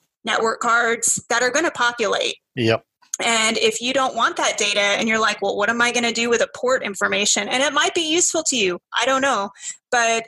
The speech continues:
Speaker 1: um, but I, I feel like there's, there's a level of granularity that's there whenever you are discovering data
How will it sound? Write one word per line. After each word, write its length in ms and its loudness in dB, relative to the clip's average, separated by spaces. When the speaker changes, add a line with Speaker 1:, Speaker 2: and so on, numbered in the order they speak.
Speaker 1:
um, 680 0
but 140 0
I, 140 2
I 80 0
feel 320 0
like 240 2
there's, 400 2
there's 180 2
a 40 2
level 400 0
of 140 0
granularity 880 0
that's 320 0
there 380 2
whenever 320 0
you 280 0
are 220 2
discovering 680 0
data 460 0